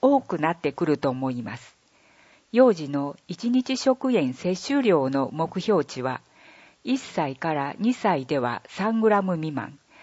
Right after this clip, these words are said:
三歳から五歳では三点五グラム未満と、当然大人より少ないです。図一のように、食塩を摂りすぎているお母さんが多いということは、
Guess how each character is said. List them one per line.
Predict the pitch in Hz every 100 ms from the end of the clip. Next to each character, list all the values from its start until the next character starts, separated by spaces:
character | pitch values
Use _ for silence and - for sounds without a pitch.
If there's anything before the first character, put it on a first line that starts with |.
| - _
三 | - 269 285
歳 | 240 185 143
か | 139
ら | 120 123
五 | 190
歳 | 185 156 131
で | 131 135
は | 117 - _ _ _ 262
三 | 240 208
点 | - 127 117
五 | - 165
グ | 214
ラ | 254
ム | 240
未 | 233 233
満 | 175 135 120
と、 | 135 127 - - -
当 | - 226 226
然 | 220 208 196 -
大 | 185
人 | 240 247 254
よ | 247
り | 233 113
少 | - - 202
な | 185
い | 135
で | -
す。 | - - _ _ _ _ -
図 | 170 254 254 -
一 | 196 - 285
の | 202
よ | 147 165
う | 147
に、 | 131 131 _ _ _
食 | - 214 214 294
塩 | 294 220 139
を | 139
摂 | - 190
り | 226
す | -
ぎ | 254
て | 202 143
い | 147
る | 151 -
お | -
母 | 180 277 240
さ | - 156
ん | 143
が | 127 -
多 | 220 233
い | 165
と | 131 127
い | 139
う | 156
こ | 156 147
と | 143
は、 | 120 123